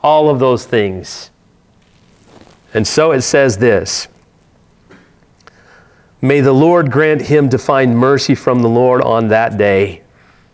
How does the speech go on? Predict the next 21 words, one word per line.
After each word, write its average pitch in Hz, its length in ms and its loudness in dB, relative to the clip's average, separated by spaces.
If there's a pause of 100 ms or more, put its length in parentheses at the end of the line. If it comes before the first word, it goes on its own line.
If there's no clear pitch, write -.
(960)
What 127 200 -2
day? 95 320 -4 (1800)
What 156 180 0
day? 170 420 0 (960)
Well, 139 320 0 (1900)
the 131 140 0
great 156 440 0 (200)
day 139 260 2
of 120 180 -2
judgment, 131 560 0
of - 160 -6
course, 104 380 0
the 117 120 -4
day 147 360 0
of 143 240 0
the 127 100 -2
Lord. 131 480 -2 (3250)
Do 135 100 2
you 240 80 4
know 202 260 4
this? 214 540 -2